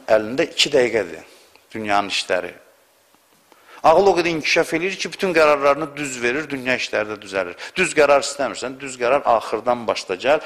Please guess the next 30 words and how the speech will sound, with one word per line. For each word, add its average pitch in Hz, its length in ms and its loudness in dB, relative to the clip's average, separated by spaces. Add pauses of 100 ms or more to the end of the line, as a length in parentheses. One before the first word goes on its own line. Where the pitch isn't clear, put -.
(320)
Buradakı 139 320 -2
məsələlər 131 480 0
də 135 80 0
hamısı 123 220 -2
həll 104 180 -2
olacaq 95 440 -4
da. 95 100 -16 (460)
Həyatda 139 360 4
daha 131 160 2
keyfiyyətli 95 640 -4
olacaq. - 380 -12 (2000)
Ərəbə 156 300 6
dedi 147 180 -8
ki, 143 240 -4
mən 139 160 0
istədiyi 143 460 0
verirəm, 160 320 0
amma 151 320 -2 (100)
ə'inni 135 560 0
bi 117 160 -12
kəsrəti - 600 -6
sucud. 110 680 -8
Sən 175 240 -4
də 170 160 0 (840)
biraz 180 260 4
səcdələri 131 500 2 (140)
çoxaltmaqla 156 640 -2
mənə 120 180 -2
kömək 95 400 -2
elə. 71 160 -8